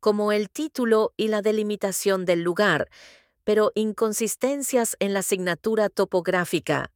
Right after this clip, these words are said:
ciclo y subsistema educativo.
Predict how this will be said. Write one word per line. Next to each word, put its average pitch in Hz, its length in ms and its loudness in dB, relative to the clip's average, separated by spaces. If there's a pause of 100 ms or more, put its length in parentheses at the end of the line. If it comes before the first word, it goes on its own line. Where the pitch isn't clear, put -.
ciclo 214 640 0 (240)
y 233 180 0
subsistema 226 800 -2
educativo. 156 800 -2